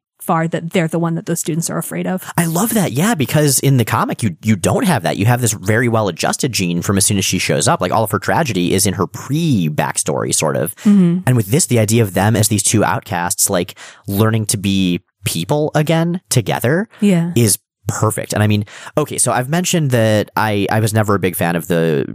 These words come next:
Speaker 2: Jean, Scott, Logan love triangle, because
Speaker 1: Mm-hmm.
Speaker 2: to me, Logan and Jean never made nearly as much sense as Scott and Jean. And this movie, although it does differently, I think really captures why. It really captures that connection and that understanding and them just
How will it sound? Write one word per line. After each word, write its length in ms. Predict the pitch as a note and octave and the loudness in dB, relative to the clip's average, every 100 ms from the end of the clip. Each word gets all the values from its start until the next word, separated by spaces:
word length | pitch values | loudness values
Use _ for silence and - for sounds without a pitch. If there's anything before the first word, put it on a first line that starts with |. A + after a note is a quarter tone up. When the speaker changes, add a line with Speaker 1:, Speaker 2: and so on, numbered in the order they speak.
| - | -10
Speaker 2:
Jean, 380 | F2+ G#2 F#2 F2 | -2 0 2 2
Scott, 320 | - F2+ E2+ | 0 0 0
Logan 340 | D2+ D#2 E2+ D2+ | -2 -2 -2 -2
love 180 | D2 | -2
triangle, 540 | - A#2 A#2 C3 C#3+ D3 - - - | 0 0 2 2 2 -2 -10 -10 -2
because 420 | G#2+ A2+ G#2+ F#2+ | 2 4 4 0
Speaker 1:
Mm-hmm. 60 | - | 0
Speaker 2:
to 120 | A#2+ | 0
me, 540 | G#2 C#3+ F#3 A#2 F2 - | 2 2 2 2 2 0
Logan 400 | - G#2 A#2 B2 | 0 2 2 2
and 140 | G#2+ F#2+ | 0 0
Jean 260 | A#2 A2 | 2 4
never 220 | G2 G2 | 2 2
made 320 | G2 F#2+ F#2 E2 | 2 2 0 0
nearly 460 | F2 G#2+ C#3+ C#3+ | 2 4 4 4
as 100 | F#2+ | 2
much 160 | E2+ - | 0 -2
sense 220 | F2 - | -2 0
as 80 | - | 0
Scott 200 | D2+ D2+ | -2 -2
and 100 | A#2 | -2
Jean. 260 | C3 D3 E3+ - - | 0 2 0 -4 0
And 100 | A2+ | 2
this 160 | B2+ | 2
movie, 240 | C#3+ E3 B2 | 2 2 4
although 180 | A2 G#2+ | 4 2
it 120 | F#2 | 2
does 160 | G2 E2+ | 0 0
differently, 380 | F#2 G#2+ E2 | -2 0 0
I 20 | E2 | 0
think 160 | G2+ F#2 | 0 0
really 200 | G2+ G2+ | 2 2
captures 420 | F#2+ F2 - F2 | 0 -2 -2 -4
why. 160 | D#2+ D#2 | -2 -2
It 80 | D2 | 0
really 200 | G2 A2 | 0 0
captures 500 | A#2 G2 - F2+ - - - | 0 -2 -2 -2 -2 -8 -8
that 160 | - - | -4 -2
connection 580 | - F2+ F#2 A2 - E2+ | -2 0 0 0 0 0
and 180 | F#2 F2 | 0 0
that 200 | F2 - | -2 -2
understanding 760 | - G2 F#2 - F2+ G2 F#2 D#2 | -4 -2 -2 -2 0 0 0 -2
and 140 | F2 | 0
them 160 | F#2+ F#2 | -2 -2
just 260 | F#2 - | -2 -4